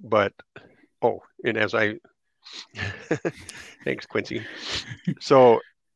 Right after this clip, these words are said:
here's an example of a series that I did that I probably used other, right up here. So I did, for a couple, three years, I did, um, a World Series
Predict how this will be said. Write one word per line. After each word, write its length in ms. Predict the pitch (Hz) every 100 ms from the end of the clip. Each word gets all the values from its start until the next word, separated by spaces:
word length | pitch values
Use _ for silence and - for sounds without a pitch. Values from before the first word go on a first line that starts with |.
| _ _
here's 340 | - 151 143
an 80 | 127
example 600 | 110 101 123 123 104 101
of 320 | 113 107 95 101 _ _ _ _ _ _ _ -
a 120 | 110
series 360 | - 143 127 101
that 100 | 104
I 80 | 104
did 380 | 104 95 95
that 220 | 113 110 113
I 100 | 110
probably 400 | - 135 139 120
used 360 | 110 101 -
other, 340 | - 101 92 - _ _ _ _ _ _
right 200 | 123 123
up 140 | 131 -
here. 320 | 123 107 110 _ _ _ _ _ _ _ _ _ _ _ _ _ _ _ _ _ _ _ _ _ _ _ _ _ _ _ _ _ -
So 260 | - 131 127
I 140 | 123
did, 280 | 131 135 - _ _ _ _ _ _ -
for 480 | - - 120 113 120 _ _ -
a 40 |
couple, 240 | 151 -
three 180 | 135 135
years, 260 | 131 131 120
I 100 | 113
did, 220 | 113 107
um, 280 | 104 98 104 _ _ _ - _ _ _ _ _ _ _ -
a 360 | 85 113 107
World 320 | 101 127 127 -
Series 680 | - 135 110 98 - -